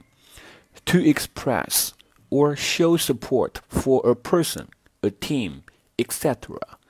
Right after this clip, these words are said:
To hope for the success of somebody or something.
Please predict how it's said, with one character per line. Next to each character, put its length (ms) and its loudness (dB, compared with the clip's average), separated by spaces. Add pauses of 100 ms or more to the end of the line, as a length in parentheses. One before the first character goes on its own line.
(640)
To 100 -6
hope 320 -2
for 360 0
the 100 -2
success 720 -4
of 240 -4
somebody 760 -2 (320)
or 180 4
something. 560 -4